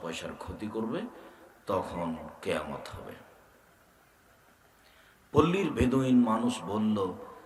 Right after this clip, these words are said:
"কাইফা ইজাতুহা?" এটা বুঝতে পারলাম না, দশের পয়সা ধ্বংস হবে কিভাবে? জনগণের পয়সা ধ্বংস হবে কিভাবে? এটা কিভাবে হয়? তখন আল্লাহর নবী মুহাম্মদ সাল্লাল্লাহু আলাইহি সাল্লাম বললেন, "এই যে উসদুল আমরি লা গাইরি আহলিহি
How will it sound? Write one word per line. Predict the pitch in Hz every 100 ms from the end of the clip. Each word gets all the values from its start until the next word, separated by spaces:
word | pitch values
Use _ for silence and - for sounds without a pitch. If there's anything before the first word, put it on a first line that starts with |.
| - -
"কাইফা | 196 240 -
ইজাতুহা?" | 185 127 110 95 - - 73 71 67 - - 107
এটা | 101
বুঝতে | - 131 - 120
পারলাম | 95 85 76 73
না, | 64 - - - - -
দশের | 82 113 123 202 180
পয়সা | 160 156 147
ধ্বংস | 110 107 117 127
হবে | 123 107 107
কিভাবে? | 92 82 76 67 64 - - - - - - - - - - 87
জনগণের | 117 113 123 127 143 143 135
পয়সা | 120 110 - 101 -
ধ্বংস | 95 123 120
হবে | 110 107 95
কিভাবে? | - 92 85 87
এটা | 85 87
কিভাবে | - 87 90 85
হয়? | 78 82 - - - - - - - -
তখন | 107 - 101
আল্লাহর | 92 92 90
নবী | 90 87 85
মুহাম্মদ | 82 82 82 80 -
সাল্লাল্লাহু | - 82 80 78 90
আলাইহি | 120 120
সাল্লাম | - 117 123 117
বললেন, | 117 170 -
"এই | 98
যে | 90
উসদুল | 85 104 - 87 85 87
আমরি | 85 85 82
লা | 80
গাইরি | 82 85 82
আহলিহি | 76 78 80 82 80 76 78